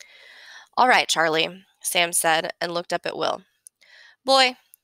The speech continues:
when folks come here, they intend to vote, so they register first." "That's what I want to do,"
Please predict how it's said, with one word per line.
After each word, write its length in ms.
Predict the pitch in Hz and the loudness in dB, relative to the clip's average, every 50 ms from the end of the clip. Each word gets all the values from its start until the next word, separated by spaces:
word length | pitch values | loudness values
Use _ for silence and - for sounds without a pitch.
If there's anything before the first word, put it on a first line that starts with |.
| _ _ - | _ _ -8
when 180 | 262 262 262 | -8 -8 -6
folks 340 | - 302 320 392 - - - | -4 -6 -6 -6 -6 -10 -6
come 180 | - 190 180 190 | -6 -6 -6 -6
here, 420 | 196 202 175 160 151 - 196 _ _ - | -6 -4 -4 -4 -4 -8 -16 _ _ -6
they 140 | - 214 196 | 0 0 0
intend 300 | 190 190 - 196 170 165 160 | 0 0 -4 -8 -8 -10 -10
to 60 | 151 | -6
vote, 280 | 175 175 156 - - - _ _ _ _ _ - - | -2 0 0 -2 -2 -10 _ _ _ _ _ -16 -10
so 200 | - - 220 208 | -4 0 0 2
they 120 | 208 202 | 2 2
register 460 | 185 214 208 208 185 - - - 170 - | 2 2 2 2 2 2 0 0 -2 -2
first." 580 | - - 175 - 180 - - - - - - _ _ _ _ _ - _ _ _ _ - - _ _ _ _ - | 0 0 0 0 0 -2 -2 0 0 0 -2 _ _ _ _ _ -20 _ _ _ _ -20 -20 _ _ _ _ -2
"That's 260 | 170 180 - - - | -2 -2 -2 -4 -6
what 120 | 180 175 | -2 0
I 80 | 180 180 | 0 0
want 200 | 180 175 - - | 0 -2 -4 -4
to 80 | - 175 | -6 -4
do," 380 | - 202 185 160 135 - - | -2 -2 -2 -2 -4 -8 -14